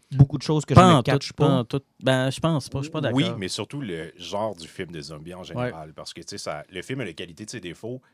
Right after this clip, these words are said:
Speaker 3: il utilise beaucoup les tropes puis les, les
Speaker 2: Ouais.
Speaker 3: trucs qu'on utilise dans les films de zombies,
Speaker 2: Ouais.
Speaker 3: puis il rend hommage, puis il parodie un petit
Speaker 2: Ouais.
Speaker 3: peu. Selon moi, de manière inefficace,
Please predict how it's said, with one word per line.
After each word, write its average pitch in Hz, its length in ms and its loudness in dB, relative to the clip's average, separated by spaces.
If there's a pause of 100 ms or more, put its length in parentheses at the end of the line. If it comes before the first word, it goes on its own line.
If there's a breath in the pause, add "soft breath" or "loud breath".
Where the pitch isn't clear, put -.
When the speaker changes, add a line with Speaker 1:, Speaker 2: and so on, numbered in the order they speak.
(260)
Speaker 3:
il 92 140 -12
utilise 104 600 -8 (140)
beaucoup 110 480 -6 (160)
les 78 200 -6
tropes 98 400 -2
puis 80 100 -10
les, 78 540 -6
les 82 100 -8
Speaker 2:
Ouais. 113 40 -8
Speaker 3:
trucs 113 200 -4
qu'on 107 140 -6
utilise 85 380 -10
dans 87 120 -6
les 87 140 -6
films 92 180 -6
de 92 80 -2
zombies, 78 360 -6
Speaker 2:
Ouais. 107 280 -12
Speaker 3:
puis 82 80 -6
il 78 120 -2
rend 95 380 0
hommage, 98 460 -2
puis - 140 -14
il 76 300 -10 (140)
parodie 92 500 0
un 92 40 -4
petit 123 160 -2
Speaker 2:
Ouais. 135 120 0
Speaker 3:
peu. - 20 -6 (320 loud breath)
Selon 107 420 4
moi, 107 180 2
de 120 80 -2
manière 90 340 -6
inefficace, 95 760 -4